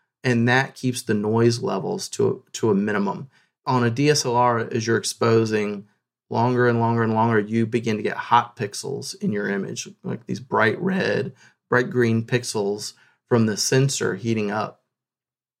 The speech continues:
And so you need to counteract all that, um, with some cooling,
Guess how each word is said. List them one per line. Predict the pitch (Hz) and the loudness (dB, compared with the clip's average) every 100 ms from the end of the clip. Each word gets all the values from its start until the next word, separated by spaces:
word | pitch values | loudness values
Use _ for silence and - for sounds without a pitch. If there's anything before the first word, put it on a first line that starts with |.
| - | -6
And | 117 113 | -4 0
so | 120 | 0
you | 110 117 | 2 2
need | 120 | 2
to | 113 | 0
counteract | - 117 110 101 101 104 - | -4 -2 0 0 0 -4 -4
all | 101 98 | -4 -4
that, | 92 95 98 _ _ _ _ _ - | -4 -4 -6 _ _ _ _ _ -10
um, | - - - - - | -6 -6 -6 -6 -4
with | - - | -4 -2
some | - 98 | -4 -6
cooling, | - 117 113 98 - | 0 2 2 0 -6